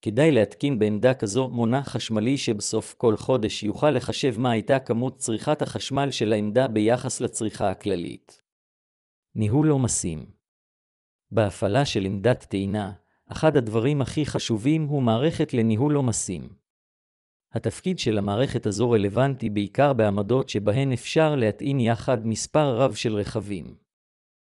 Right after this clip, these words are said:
כדי למנוע עמס יותר על המערכת, מי שאחראי עליה צריך לשלוט בעמדה כך שהוא יוכל לווסת את אספקת החשמל אל הרכבים. למרבה המזל,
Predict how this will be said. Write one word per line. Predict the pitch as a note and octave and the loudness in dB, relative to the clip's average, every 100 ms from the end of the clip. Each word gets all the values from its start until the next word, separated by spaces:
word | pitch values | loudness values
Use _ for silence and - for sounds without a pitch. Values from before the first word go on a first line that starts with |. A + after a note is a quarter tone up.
| _ _ _ _ | _ _ _ _
כדי | G#2 A#2 | 0 2
למנוע | A#2+ G#2+ G#2+ A#2 A2+ | 2 0 2 2 2
עמס | G#2 A#2+ - | 2 0 -2
יותר | F#2+ C3 B2 | -2 2 4
על | A2+ | 4
המערכת, | G#2+ G#2 B2+ B2 F#2 F2+ _ _ _ _ - | 2 2 0 0 -6 -8 _ _ _ _ -4
מי | C#3 | 0
שאחראי | B2+ G#2 - C3+ B2+ | 2 0 2 2 4
עליה | A2+ A#2 | 4 2
צריך | - A2+ B2+ - | 0 -2 -2 -4
לשלוט | A2 - B2+ C3+ | -4 -2 0 0
בעמדה | A2 G#2+ G#2 A2+ B2+ | 2 2 2 2 2
כך | B2+ C3+ - | 2 -4 -2
שהוא | A#2 G#2+ | -2 0
יוכל | G#2 C#3+ | 0 2
לווסת | C#3+ G#2+ G2+ - D#3 | 0 0 -2 -2 -2
את | B2 | -4
אספקת | A2 - A#2 D#3 D#3 | -6 -6 -2 0 0
החשמל | B2+ G2+ - C#3+ C#3+ C#3+ | -2 -4 -6 -4 -2 0
אל | B2+ | 0
הרכבים. | G#2 F#2+ G#2+ G2 F#2 - - _ _ _ _ _ _ _ _ _ - | 0 -2 -6 -6 -10 -10 -20 _ _ _ _ _ _ _ _ _ -6
למרבה | G#2+ G#2+ G#2 D3 | -2 -2 2 2
המזל, | D3+ F#2+ E2+ G2+ E2+ F2 | 2 0 0 -2 -2 -8